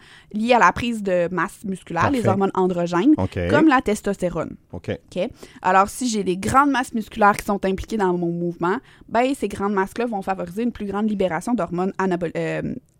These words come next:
Speaker 1: euh, anabolisantes. Ouais. Deuxième point par rapport à la spécificité, c'est, euh, le travail en excentrique.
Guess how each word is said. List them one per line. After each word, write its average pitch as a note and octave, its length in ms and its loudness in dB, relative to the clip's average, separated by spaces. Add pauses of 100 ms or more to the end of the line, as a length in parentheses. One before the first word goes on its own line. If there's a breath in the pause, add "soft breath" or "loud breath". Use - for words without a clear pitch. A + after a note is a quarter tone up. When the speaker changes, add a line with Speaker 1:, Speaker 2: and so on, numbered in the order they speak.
(320)
Speaker 1:
euh, E3+ 180 -10
anabolisantes. F3 480 -4
Ouais. F3+ 120 -4 (960)
Deuxième C4 400 4
point C4+ 200 2
par - 140 0
rapport A3+ 240 2
à G#3 100 2
la F3+ 160 2
spécificité, - 880 -6 (580 loud breath)
c'est, D#4 440 -2 (120)
euh, F#3+ 260 2
le G3 120 4
travail A#3+ 380 2
en A3+ 140 4
excentrique. - 920 -2